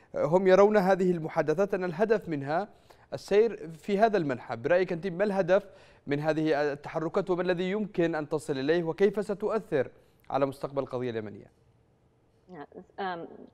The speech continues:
Speaker 2: طيب، شكرًا، أستاذ سامي. ال-، الهدف من،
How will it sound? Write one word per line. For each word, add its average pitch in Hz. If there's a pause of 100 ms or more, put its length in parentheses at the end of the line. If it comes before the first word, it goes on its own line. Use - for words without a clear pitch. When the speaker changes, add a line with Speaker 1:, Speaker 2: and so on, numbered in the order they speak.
(180)
Speaker 2:
طيب، 147
شكرًا، 165 (300)
أستاذ 151
سامي. 156 (100)
ال-، 170 (840)
الهدف 226
من، 170